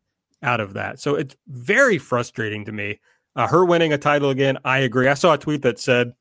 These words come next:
Julia's been in the company for, uh, six hundred or so days and has been a champion for five hundred or so of them, <laughs> which is, uh, pretty wild. But yeah, it's like, there's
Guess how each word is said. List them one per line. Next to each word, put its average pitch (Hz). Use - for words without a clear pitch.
Julia's 139
been 131
in 123
the 113
company 117
for, 110
uh, 107
six -
hundred 120
or 120
so 127
days 110
and 110
has 104
been 113
a 107
champion 113
for 104
five 117
hundred 147
or 151
so 175
of 170
them, 180
<laughs> -
which 156
is, 135
uh, 123
pretty 190
wild. 117
But 156
yeah, 175
it's 139
like, 165
there's 151